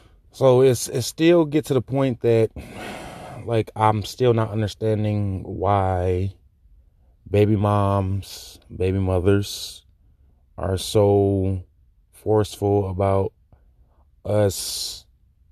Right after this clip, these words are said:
fathers doing what they say we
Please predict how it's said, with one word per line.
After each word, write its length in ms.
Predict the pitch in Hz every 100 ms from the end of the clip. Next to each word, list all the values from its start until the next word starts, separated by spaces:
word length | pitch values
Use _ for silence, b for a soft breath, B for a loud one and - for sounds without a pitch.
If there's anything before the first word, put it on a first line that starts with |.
| _
fathers 1000 | _ - 113 104 92 95 101 - - - _ _ _ _ _ _ _ _ _ _ _ _ _ 82
doing 400 | 95 110 107 101
what 180 | 98 -
they 480 | 110 107 104 98 107
say 320 | - - 104
we 440 | 95 98 104 101